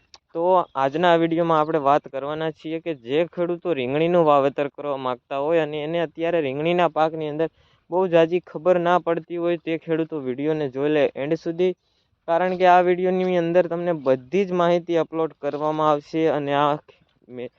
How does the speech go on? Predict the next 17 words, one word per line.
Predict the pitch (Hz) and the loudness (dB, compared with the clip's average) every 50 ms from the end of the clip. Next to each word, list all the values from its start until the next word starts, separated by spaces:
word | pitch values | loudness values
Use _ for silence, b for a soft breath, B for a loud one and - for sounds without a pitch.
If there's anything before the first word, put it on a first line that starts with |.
| _ _ _ _ _ _ - | _ _ _ _ _ _ -8
ચેનલની | 151 156 160 165 170 175 165 | -6 -6 -4 -4 -2 -2 -2
અંદર | 156 156 165 180 170 | -2 0 -2 -2 -2
તમને | - 165 170 175 170 | -4 -6 -6 -6 -4
બધી | 147 131 135 135 127 131 165 170 | 0 2 2 2 2 0 -2 0
જ | 160 160 | 2 0
અપડેટ | 151 147 156 165 147 | 0 2 2 2 2
આપી | 147 143 139 151 151 | 2 0 -2 -2 -2
દેવામાં | 143 151 151 151 151 147 143 | 0 2 2 2 2 4 4
આવશે | 139 143 151 - - 185 | 4 2 2 0 -2 -2
કે | 165 147 135 | 0 0 0
રીંગણીના | 131 127 131 151 170 190 185 180 170 160 | 0 0 0 0 0 0 2 2 0 0
પાકની | - 151 147 151 156 151 151 | 0 -4 -8 -8 -8 -8 -8
અંદર | 147 147 147 151 143 135 | -6 -4 -4 -4 -4 -6
શું | _ _ - 143 156 160 | _ _ -8 -6 -6 -6
કાળજી | - - 120 117 127 139 147 160 175 170 | -6 -6 -4 -2 -2 -2 -2 -2 -2 0
લેવી | 165 170 170 170 165 156 | 2 4 4 4 2 2
જોઈએ | 147 156 165 170 175 | 0 0 2 2 2